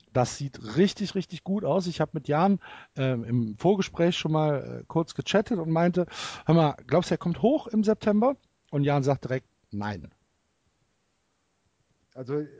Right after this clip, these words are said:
Speaker 2: das basiert halt darauf, dass ich von irgendeinem Beatwriter von, von Minnesota, meine ich, gelesen zu haben, dass, ähm, der auch diese Frage gestellt hat und auch gesagt hat, „Nein, das wird nicht passieren.“ Double A ist halt schon noch ein ziemlich großer Schritt.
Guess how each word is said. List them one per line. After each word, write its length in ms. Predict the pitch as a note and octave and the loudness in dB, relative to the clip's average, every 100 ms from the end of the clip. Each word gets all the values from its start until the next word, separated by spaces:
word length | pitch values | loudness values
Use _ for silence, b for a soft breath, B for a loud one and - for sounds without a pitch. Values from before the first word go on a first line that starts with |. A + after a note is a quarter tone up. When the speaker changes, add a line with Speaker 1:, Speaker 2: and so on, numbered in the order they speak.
| _ _ _ C3 | _ _ _ -10
Speaker 2:
das 180 | C3+ | -8
basiert 320 | - C3+ E3 E3+ | -6 -2 0 0
halt 160 | D3 | 2
darauf, 220 | D3 D#3+ | 2 2
dass 200 | D3 C#3+ | 0 -4
ich 140 | B2+ - | -6 -10
von 160 | C#3+ | -8
irgendeinem 560 | C#3+ D#3 D3+ C#3 C#3+ C3+ | -4 -4 -2 -2 -2 -4
Beatwriter 580 | C#3+ D#3 D3 C#3 C#3 B2+ | -8 -4 2 2 2 -4
von, 540 | - C3 C3 B2+ - | -4 -4 -4 -6 -10
von 240 | - C#3 C3 | -10 -6 -4
Minnesota, 540 | B2+ B2 C#3 C#3+ B2+ | -4 0 0 0 0
meine 360 | A#2+ B2+ C#3 C3+ | 2 4 4 2
ich, 120 | - | -2
gelesen 340 | B2+ B2+ B2 | 2 4 4
zu 140 | A#2+ A#2+ | 0 2
haben, 180 | A#2 A#2 | 2 2
dass, 320 | A#2 - - | -2 -4 -8
ähm, 520 | A2 A#2 A#2 A#2 A#2 - - - - _ C3 | 0 0 0 -2 -8 -14 -20 -20 -20 _ 4
der 180 | B2+ | 4
auch 140 | C3 B2+ | 4 2
diese 200 | C3+ B2+ | -2 0
Frage 260 | C#3 C3+ | 2 2
gestellt 340 | C3 - C3 B2+ | 0 0 2 2
hat 180 | B2+ B2 | -2 -2
und 100 | B2+ | -2
auch 140 | B2 | -2
gesagt 320 | B2 A#2+ A2 | -2 -4 -4
hat, 80 | F2 | -4
„Nein, 200 | A#2 A#2+ | -2 -2
das 160 | A#2 B2 | -2 -4
wird 100 | C3 | -6
nicht 160 | - | -4
passieren.“ 420 | A2 - A2+ C3 B B B B B B | -4 -2 -2 -2 B B B B B B
Double 220 | C#3 C3+ D3 | 2 4 6
A 100 | D3+ | 6
ist 200 | E3 D#3 | 4 4
halt 160 | D3+ | 0
schon 140 | D#3 D#3 | 2 0
noch 100 | D3 | 0
ein 100 | D3 | 0
ziemlich 280 | D#3 D3+ | -4 -4
großer 240 | - C3+ C3 | -2 -4 -4
Schritt. 400 | - A#2+ A#2+ | -4 -6 -6